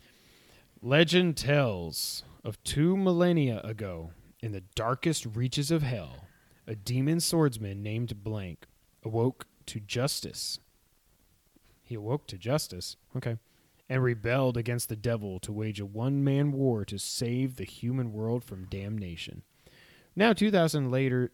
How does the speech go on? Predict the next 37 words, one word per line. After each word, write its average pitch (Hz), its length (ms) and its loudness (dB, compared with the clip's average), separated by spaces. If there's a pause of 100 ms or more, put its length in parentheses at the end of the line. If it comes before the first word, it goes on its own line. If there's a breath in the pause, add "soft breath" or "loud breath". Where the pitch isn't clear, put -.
two 170 140 4
thousand 156 360 2
years 131 320 2
later, 98 340 -6 (400 loud breath)
a 123 60 -4
dark 170 240 8
figure 139 300 4
named 110 340 0
Blank 107 400 -4
finds 104 300 -10
clues 139 460 2
that 110 180 -6
the - 60 -12
devil 110 440 -4
is 90 120 -6
rallying 117 680 0
to 90 140 -10
rise 107 400 -4
up 110 140 -6
against 101 460 -10
mankind. 92 600 -10 (600 soft breath)
Who 233 140 6
was 143 240 6
Blank, 104 580 -4
and 127 120 -2
how 180 180 4
does 127 160 2
Blank 110 380 -2
fit 117 160 -4
into 101 220 -6
this 87 220 -8 (180)
gothic 95 340 -8
puzzle? - 400 -14 (560 soft breath)
Deep 202 180 2
within 131 300 4
Blank's 120 400 0
blood 113 640 -4